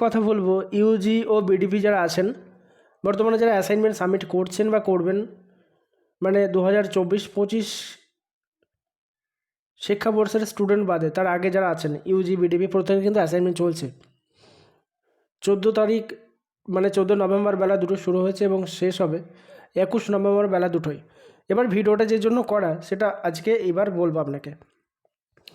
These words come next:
আমরা কথা বলছি এক্সাম চ্যালেঞ্জার ইনস্টিটিউট থেকে। অ্যাসাইনমেন্ট মোটামুটি আর্টস প্রায় কমপ্লিট, মানে, সাবমিশন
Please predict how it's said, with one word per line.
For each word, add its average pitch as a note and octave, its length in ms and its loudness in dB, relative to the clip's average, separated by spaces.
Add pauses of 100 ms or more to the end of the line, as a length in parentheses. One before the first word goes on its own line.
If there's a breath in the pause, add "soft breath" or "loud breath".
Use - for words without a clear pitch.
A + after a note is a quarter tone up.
(300 loud breath)
আমরা G#3+ 140 0 (100)
কথা A3+ 200 0
বলছি G#3+ 220 0
এক্সাম G3 220 2
চ্যালেঞ্জার G3 420 2
ইনস্টিটিউট F#3 480 0
থেকে। E3+ 160 -2 (1000 soft breath)
অ্যাসাইনমেন্ট A3 480 2
মোটামুটি G#3 380 2 (480)
আর্টস G3 180 -2 (160)
প্রায় A3 260 2
কমপ্লিট, E3+ 300 -2 (220)
মানে, F#3+ 200 2
সাবমিশন F#3+ 400 0